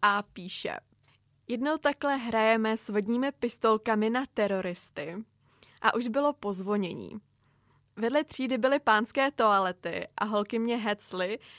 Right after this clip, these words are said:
že nemám na to tam skočit a zařvát: 'Ruce vzhůru a kalhoty dolů, ty trubko.'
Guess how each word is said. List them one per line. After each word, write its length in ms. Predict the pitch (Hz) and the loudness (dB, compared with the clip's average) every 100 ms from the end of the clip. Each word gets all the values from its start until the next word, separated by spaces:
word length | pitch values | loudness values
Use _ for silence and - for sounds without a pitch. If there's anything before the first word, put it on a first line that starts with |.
| _ 208 | _ -4
že 160 | 226 | 0
nemám 360 | 220 226 240 233 | 2 4 2 2
na 120 | 214 | 0
to 100 | 226 | 0
tam 180 | 233 254 | 0 -2
skočit 560 | - 202 - 226 214 - | -4 -4 -4 -2 -2 -2
a 120 | 226 | -2
zařvát: 580 | 214 202 196 196 196 - - _ _ | 0 -2 2 4 4 2 -10 _ _
'Ruce 320 | 220 269 320 | 0 0 0
vzhůru 360 | 277 240 240 240 - | 2 6 6 6 4
a 100 | 226 | 0
kalhoty 440 | - 208 233 226 247 | 2 2 2 0 0
dolů, 380 | 185 214 202 185 | 2 2 2 -2
ty 140 | 185 | -8
trubko.' 520 | - 170 - - 110 | -8 -14 -10 -8 -8